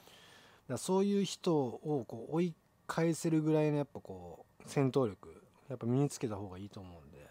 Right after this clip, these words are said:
まあ、別に格闘技だったら別に何でもいいとは思うんですけど、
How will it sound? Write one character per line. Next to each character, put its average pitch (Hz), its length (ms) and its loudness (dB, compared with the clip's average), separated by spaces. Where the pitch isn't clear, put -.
ま 139 40 -6
あ、 - 20 -2
別 127 180 -2
に 160 80 2
格 - 220 -2
闘 202 180 4
技 165 80 4
だ 107 60 -2
っ - 20 -6
た - 140 -14
ら 104 40 -10
別 107 120 -10
に 117 80 -2
何 135 140 0
で 185 80 6
も 165 80 6
い 156 40 4
い 156 60 0
と 147 80 2
は 127 60 4
思 151 120 2
う - 20 2
ん 151 40 2
で 120 80 -2
す - 120 -12
け 139 60 -6
ど、 151 300 -2